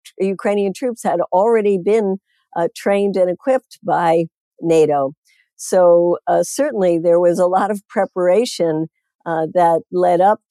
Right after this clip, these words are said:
to the kind of resistance that we're seeing today. And, uh, the fact that the U S has, is using its intelligence, uh, to, uh, help the Ukrainians with their targets. So it's weapons, it's training,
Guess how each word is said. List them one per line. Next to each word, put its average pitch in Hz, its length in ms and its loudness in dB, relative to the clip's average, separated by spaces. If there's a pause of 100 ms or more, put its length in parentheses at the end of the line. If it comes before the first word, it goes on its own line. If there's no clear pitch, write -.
to 170 400 0
the 170 120 -2
kind 190 300 -4
of 160 100 -6
resistance 180 720 -4
that 170 160 0
we're 165 120 -2
seeing 165 400 -4
today. 165 540 0 (580)
And, 180 360 0 (240)
uh, 170 320 0
the 185 120 -4
fact 190 400 -2
that 180 240 2
the 185 80 -2
U 185 220 0
S 180 280 -2 (100)
has, 175 360 -4
is 175 180 -2
using 190 460 -2
its 165 200 -2
intelligence, 175 1000 -2 (400)
uh, 160 300 0 (240)
to, 170 440 0 (320)
uh, 160 200 0
help 196 320 -2
the 190 80 -2
Ukrainians 175 720 -2
with 170 160 -4
their 156 200 0
targets. 214 720 -4
So 165 140 0
it's - 260 -6
weapons, 220 680 -2
it's - 260 -6
training, 185 720 -2